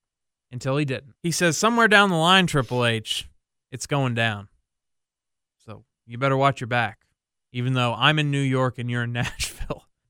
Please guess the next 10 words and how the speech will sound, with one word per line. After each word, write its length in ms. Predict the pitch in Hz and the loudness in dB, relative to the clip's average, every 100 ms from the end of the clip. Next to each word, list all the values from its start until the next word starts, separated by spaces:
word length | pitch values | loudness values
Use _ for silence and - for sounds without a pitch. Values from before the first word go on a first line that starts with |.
| _ | _
Then 140 | 143 151 | 0 2
he 80 | 147 | 2
showboats 520 | - 151 135 127 - | 2 2 4 2 0
for 100 | 110 | -10
the 80 | 107 | -10
crowd. 400 | 113 98 101 - - _ _ _ _ _ | -8 -10 -10 -18 -20 _ _ _ _ _
The 100 | 147 | -2
goat, 680 | 151 151 240 302 175 - - - | 2 8 10 10 8 -6 -14 -16
Ric 300 | 143 208 269 | -4 -2 -2
Flair, 680 | - 156 214 277 277 120 | -8 -12 -2 0 0 -2